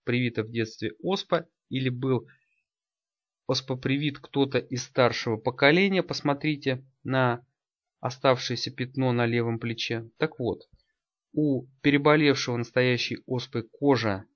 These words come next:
на всём теле и на лице выглядит как поверхность этого следа от прививки, как после тяжёлого фурункулёза.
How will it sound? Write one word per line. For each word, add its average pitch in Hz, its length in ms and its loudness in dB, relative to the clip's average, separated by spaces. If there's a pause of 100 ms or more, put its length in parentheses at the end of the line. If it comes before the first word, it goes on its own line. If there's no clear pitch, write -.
(180)
на 123 100 -2
всём 117 280 -2
теле 110 360 0
и 117 140 -8
на 117 100 -2
лице 113 320 -4
выглядит 135 500 -2
как - 240 -8
поверхность 117 640 -2
этого 113 280 -8
следа 120 520 -2
от 117 200 -4
прививки, 101 600 -8 (640)
как 160 300 2
после 131 260 -4
тяжёлого 143 720 0 (760)
фурункулёза. 113 840 -2